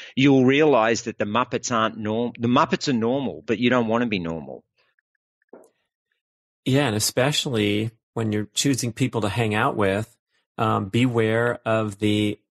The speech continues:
Speaker 2: negative effects of confirmation bias and the negative effects of people that aren't really stretching you.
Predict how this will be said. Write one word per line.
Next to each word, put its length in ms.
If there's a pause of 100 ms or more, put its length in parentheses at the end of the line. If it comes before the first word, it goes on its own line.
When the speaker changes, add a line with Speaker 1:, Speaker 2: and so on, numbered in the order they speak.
Speaker 2:
negative 540
effects 680 (440)
of 180
confirmation 760
bias 680 (360)
and 140
the 60
negative 400
effects 520
of 480 (440)
people 300
that 120
aren't 180
really 240
stretching 600
you. 260